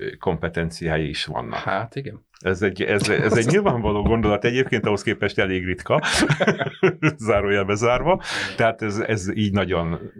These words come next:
Speaker 1: nagyon, ö, tiszteletre méltó. Van, aki,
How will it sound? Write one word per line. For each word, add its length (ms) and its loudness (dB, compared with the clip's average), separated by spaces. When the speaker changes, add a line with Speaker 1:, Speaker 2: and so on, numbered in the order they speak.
Speaker 1:
nagyon, 420 2
ö, 240 2
tiszteletre 720 -2
méltó. 560 -2
Van, 180 2
aki, 380 0